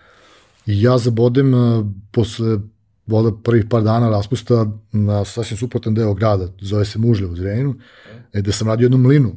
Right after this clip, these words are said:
a, tri nedelje. Vuko džakove sa, ne znam šta već tamo imaju. Jer mi je trebala ta lova, mislim, moja porodica nije na, na ivici egzistencije, ali ja sam uvijek imao taj neki drive kod tome da što bi za Boga, ako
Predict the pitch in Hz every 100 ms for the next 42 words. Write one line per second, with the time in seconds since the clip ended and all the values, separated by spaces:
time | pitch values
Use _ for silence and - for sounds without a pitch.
0 | - 101 98 92 90 - _ - 117 113
1 | 107 107 - _ _ 110 107 110 107 107
2 | - 117 101 - 101 92 - _ _ -
3 | 104 101 98 - - 110 104 117 113 107
4 | 101 85 117 120 139 135 135 - 123 117
5 | 120 98 87 _ _ 110 101 101 98 -
6 | - - 107 120 123 123 120 123 131 120
7 | - _ _ 120 123 120 123 123 123 120
8 | 117 107 117 117 123 104 - _ - 101
9 | 110 123 - 143 139 151 135 151 131 131
10 | 117 131 127 113 131 123 110 110 101 -
11 | - - _ - - - 135 120 113 98
12 | 95 85 - _ _ - 110 110 113